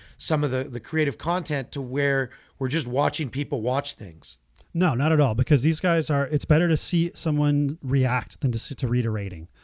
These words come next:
Speaker 2: Who cares about a Rotten Tomato score? Who cares about any of that shit? You wanna see human reactions. So it's like, they're like the new Siskel and Ebert. And these two,
Speaker 1: <laughs>
Speaker 2: you know, this new, this, these guys like the new, like, you know, two young black men that are just, like, taking in this world of culture and pop culture.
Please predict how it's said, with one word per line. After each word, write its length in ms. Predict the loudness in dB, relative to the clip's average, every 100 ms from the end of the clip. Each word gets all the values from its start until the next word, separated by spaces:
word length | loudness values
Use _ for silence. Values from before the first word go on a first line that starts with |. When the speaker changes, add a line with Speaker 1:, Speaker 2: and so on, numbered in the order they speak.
| -4
Speaker 2:
Who 100 | -2
cares 260 | 2 0 0
about 180 | 0
a 60 | 0
Rotten 220 | -2 -4
Tomato 260 | -6 -6 -8
score? 260 | -10 -6
Who 120 | -4 -4
cares 260 | -2 -2
about 180 | -2 -4
any 160 | -2 -4
of 60 |
that 140 | -4 -6
shit? 300 | -6 -8 -8 -14 -6
You 80 | -2
wanna 140 | 0
see 140 | -2 -2
human 240 | 0 2
reactions. 560 | 0 -2 -6 -6 -6 -4
So 140 | -6
it's 100 | -4
like, 120 | -6 -4
they're 100 | -2
like 100 | 0
the 60 |
new 120 | 0
Siskel 320 | 0 -2 -2 -2
and 80 |
Ebert. 300 | -2 -4 -8 -16 -20 -10 -4
And 120 | -2
these 220 | -4 -6
two, 480 | -4 0 0 0 -2 -8 -14
Speaker 1:
<laughs> 160 | -6
Speaker 2:
you 100 | -2
know, 180 | 0 0
this 180 | -2 -2
new, 140 | -4 -4
this, 180 | -6 -6
these 160 | -8
guys 200 | -4 -4
like 100 | -4
the 60 | -6
new, 280 | -4 -4 -6 -6
like, 280 | -2 -2 -2
you 60 | -4
know, 120 | -4
two 260 | -4 -4
young 320 | -2 -2 -2 -4
black 280 | -6 -6
men 200 | -4 -2 -2
that 180 | -2
are 120 | -4 -4
just, 440 | -4 -6 -6 -10 -14 -20 _
like, 160 | -8 -6
taking 340 | -4 -4 -4
in 100 | -4
this 160 | -4 -6
world 560 | -8 -2 2 2 2 0
of 140 | -6
culture 480 | -6 -6 -4 -4 -4
and 120 | -6
pop 260 | -8 -10 -8
culture. 500 | -6 -6 -4 -4